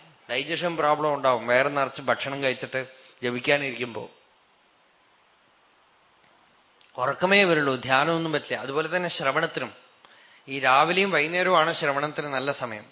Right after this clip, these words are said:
ഉച്ച സമയത്തൊക്കെ ശ്രവണത്തിന് നിങ്ങൾ ഇരുന്നാൽ രാവിലെ ടിഫിനൊക്കെ കഴിച്ചിട്ട് വരും, ഇരുന്ന് ഉറങ്ങും. അപ്പൊ തന്നെ കാണാം മനസ്സ് സമ്മതിക്കില്ല. ഭക്ഷണം ഉള്ളിൽ പോയി കഴിഞ്ഞാൽ മനസ്സിന്റെ ഭാഗം രണ്ടായി. ഇതിനെ ഡൈജസ്റ്റ് ചെയ്യാൻ അതിന് മുഖ്യമായ എനർജി ഒരുപാട് വേണം.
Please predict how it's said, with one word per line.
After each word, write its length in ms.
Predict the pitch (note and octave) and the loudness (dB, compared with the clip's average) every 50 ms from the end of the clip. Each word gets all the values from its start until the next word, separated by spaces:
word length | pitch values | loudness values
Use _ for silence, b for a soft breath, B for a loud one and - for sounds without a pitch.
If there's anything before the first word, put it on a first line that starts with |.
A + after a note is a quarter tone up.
| - | -18
ഉച്ച 180 | C3 B2 - F3 | -16 -8 -8 -6
സമയത്തൊക്കെ 720 | D3+ E3+ F3 F3 F3+ F3 - F3+ - - F3+ F#3 F#3 E3+ B B B B B - | -4 -2 0 0 0 0 -2 -4 0 2 4 4 4 2 B B B B B -18
ശ്രവണത്തിന് 720 | - - - D#3 D3 D3 D3+ E3 F3+ F3+ - F#3+ F#3+ F#3 F3+ | -12 -6 -2 0 2 2 2 0 -2 -2 -2 -4 -4 -2 -2
നിങ്ങൾ 180 | E3+ F3 F3+ | -2 0 0
ഇരുന്നാൽ 440 | F3 D#3 C#3+ D3 F3+ F#3 F#3+ G3 G3 B B B B B - | 0 0 0 0 2 2 2 2 0 B B B B B 0
രാവിലെ 300 | C#3+ D3 D#3 E3+ F3+ F3+ | 2 4 4 4 2 -2
ടിഫിനൊക്കെ 500 | E3 C#3+ E3 - - F#3+ G3 F#3+ E3 F3+ | -2 -4 -6 -4 -4 -4 -4 -2 -4 0
കഴിച്ചിട്ട് 360 | F3+ F3+ D#3+ D#3 - F3 D#3+ | 2 2 2 2 0 -4 -2
വരും, 320 | E3+ D#3+ D#3 D3 E3 F3+ D#3 | 0 0 0 -2 -4 -6 -6
ഇരുന്ന് 280 | C#3+ C#3 D3+ E3+ F3 | -6 -6 -4 -2 -2
ഉറങ്ങും. 360 | D#3 C3+ A#2+ A#2+ B2 C3 A#2 - - - - _ _ _ _ _ _ _ _ _ _ _ _ - _ - | -2 -2 -2 -4 -8 -10 -12 -12 -20 -20 -20 _ _ _ _ _ _ _ _ _ _ _ _ -20 _ -6
അപ്പൊ 140 | C3 F#3+ | -4 0
തന്നെ 180 | F#3 G3+ G#3+ A#3+ | 0 2 2 2
കാണാം 460 | G#3 G3+ F#3 F3 F3 F#3+ G3+ G3+ F#3+ | 4 4 4 4 6 4 2 2 2
മനസ്സ് 260 | E3 D#3+ F3+ F#3 - | 0 -2 -2 -4 -4
സമ്മതിക്കില്ല. 560 | G3+ G3+ G3+ G3 G3 A3+ - G3+ D#3+ C3 A2+ G#2+ | -6 -6 -4 -4 -4 -6 -6 -4 -6 -6 -6 -4
ഭക്ഷണം 340 | A2+ C3+ C#3 - G#3 A3 | -4 -4 -4 -2 -2 -2
ഉള്ളിൽ 200 | G#3+ F#3 F3+ G#3 | -2 0 -2 0
പോയി 160 | G3+ G3+ G#3 F3 | 0 0 0 0
കഴിഞ്ഞാൽ 460 | E3 F3 D#3 D3 C#3+ C#3+ D3+ E3 D#3+ B B B B B B C3 | 0 -2 -2 -2 -2 -2 -2 -2 -4 B B B B B B -6
മനസ്സിന്റെ 680 | C3+ D3+ D#3+ - G#3 G3+ G3+ G#3 G#3+ A3 G3 - - - - - _ _ _ _ _ _ _ _ _ _ _ _ _ _ _ _ - | -4 -4 -4 -6 -6 0 2 2 2 2 0 -4 -10 -18 -20 -20 _ _ _ _ _ _ _ _ _ _ _ _ _ _ _ _ -2
ഭാഗം 380 | C3+ D#3 E3 F#3 G3 G#3+ G#3+ | 2 4 4 6 4 4 4
രണ്ടായി. 400 | G3+ F3+ F3 F#3+ F#3+ G3 F3 C#3 | 4 2 2 4 6 6 6 6
ഇതിനെ 380 | B2+ A#2+ B2+ C#3 D3+ E3+ F#3+ G3+ | 2 -2 -6 -4 -2 2 2 4
ഡൈജസ്റ്റ് 500 | F#3+ F3 D#3+ E3+ F3+ F3+ G#3 G3 - - | 4 4 4 4 4 2 0 0 0 -2
ചെയ്യാൻ 260 | A3 G#3 G#3 G#3 G#3 | 2 2 4 4 2
അതിന് 160 | G3+ G3 G3 | 0 0 -2
മുഖ്യമായ 520 | G3 F#3 F3 E3+ - G3+ G3+ G3+ G3+ G#3 G#3 | -4 -4 -6 -2 -2 0 2 4 4 4 4
എനർജി 360 | F3+ E3+ F3 F3+ E3+ D#3 G#3 | 4 2 0 0 -2 -2 -2
ഒരുപാട് 360 | F#3+ E3+ E3 F3+ G3+ G#3+ G#3+ | -2 0 4 6 6 6 6
വേണം. 280 | F#3+ E3 C3+ A#2 A#2 | 4 2 0 -2 -6